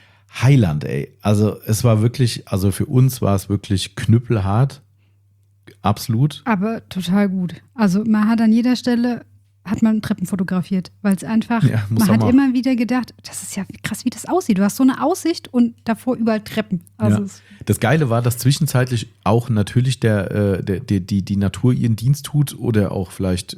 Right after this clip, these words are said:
Speaker 1: Fehlkonstruktionen, weiß ich nicht. Manchmal waren die Treppen auch nicht mehr so ganz,
Speaker 2: Nee, die waren
Speaker 1: ganz, ganz,
Speaker 2: hundsschepp.
Speaker 1: die waren auf einmal so
Speaker 2: <laughs>
Speaker 1: schief, du guckst da hoch, denkst so, Äh, warte mal, die geht ja irgendwie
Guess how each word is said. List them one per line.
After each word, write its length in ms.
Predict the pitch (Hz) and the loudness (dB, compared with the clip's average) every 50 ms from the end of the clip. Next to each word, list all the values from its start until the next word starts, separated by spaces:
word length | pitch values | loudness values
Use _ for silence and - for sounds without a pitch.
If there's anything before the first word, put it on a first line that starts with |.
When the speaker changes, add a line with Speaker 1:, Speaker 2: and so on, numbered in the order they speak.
| 123 - | -16 -12
Speaker 1:
Fehlkonstruktionen, 760 | - - - 117 - - 127 120 - 113 107 - 123 117 110 | -6 -4 -4 -2 -2 -2 -4 -4 -4 -8 -4 -2 -2 -2 0
weiß 180 | 101 101 110 117 | 0 -2 -2 -2
ich 100 | 120 113 | 0 0
nicht. 160 | 120 131 - - - - - - _ _ | 0 -2 -2 -6 -20 -20 -20 -20 _ _
Manchmal 380 | - 101 104 107 - - 113 104 | -2 0 0 2 2 2 2 2
waren 160 | 110 113 123 | 2 2 0
die 100 | 117 113 | 0 -2
Treppen 300 | - - - 123 - 127 | -2 -4 -4 0 0 2
auch 80 | 117 | 2
nicht 160 | 113 117 110 123 | 2 2 2 0
mehr 120 | 123 117 | 0 0
so 120 | 110 117 | 0 -2
ganz, 500 | 110 - 117 120 139 135 - - - - _ _ _ _ _ _ - | -2 0 0 2 2 0 0 -2 -10 -10 _ _ _ _ _ _ -4
Speaker 2:
Nee, 200 | 190 185 185 185 | 0 0 2 2
die 100 | 180 185 | 2 4
waren 160 | 180 180 - | 4 6 6
Speaker 1:
ganz, 240 | 190 214 214 208 196 | 6 6 4 4 4
ganz, 180 | 202 254 247 - | 2 2 0 0
Speaker 2:
hundsschepp. 80 | - - 220 - - - | -2 0 0 0 0 0
Speaker 1:
die 100 | 113 101 | 2 2
waren 160 | - - 120 | 4 4 6
auf 100 | - - | 6 6
einmal 160 | 123 120 120 117 | 6 4 4 4
so 120 | 104 107 | 2 0
Speaker 2:
<laughs> 20 | |
Speaker 1:
schief, 200 | - - 151 147 | 0 2 0 2
du 80 | - 123 | 2 0
guckst 240 | - 123 123 120 - | 0 0 0 0 2
da 60 | 113 | 0
hoch, 80 | 117 127 | 2 2
denkst 160 | 127 117 - | 0 -2 -2
so, 140 | - - - - _ - | -4 -6 -8 -8 _ -12
Äh, 400 | - 78 78 78 78 78 76 71 - | -8 -4 -4 -2 -2 -2 -4 -6 -8
warte 220 | - 71 78 85 92 | -8 -8 -6 -6 -4
mal, 100 | 98 87 | -4 -4
die 220 | 82 - - 82 - _ _ - | -6 -6 -10 -14 -14 _ _ -10
geht 240 | - 90 87 - 107 | -6 -6 -6 -4 -4
ja 80 | 95 - - | -6 -6 -6
irgendwie 500 | - - 92 101 90 90 90 90 - | -8 -8 -6 -6 -6 -4 -6 -8 -8